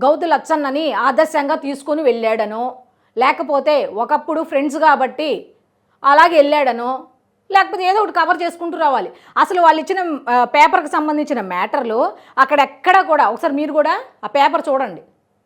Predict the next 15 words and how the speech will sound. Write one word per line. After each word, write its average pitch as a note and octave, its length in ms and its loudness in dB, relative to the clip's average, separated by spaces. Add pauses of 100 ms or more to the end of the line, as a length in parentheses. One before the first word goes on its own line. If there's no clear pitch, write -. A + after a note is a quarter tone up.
(200)
సానుభూతి D4 480 -2
వ్యక్తం C#4 300 -4
చేస్తున్న B3+ 380 -6
పేపర్ C#4 400 -2
ఉంది A3 180 -8
వాళ్ళది, F3 300 -10 (320)
ఒకసారి C4 400 0
చూడండి. C4 280 -2 (260)
అక్కడెక్కడైనా D#4+ 1080 0
జోగి D4+ 280 4
రమేష్ D4 420 -4
పేరు C4 220 0
మీద A#3+ 280 -4 (160)
ఏమైనా C4 340 -2
ఉందా? G#3+ 400 -4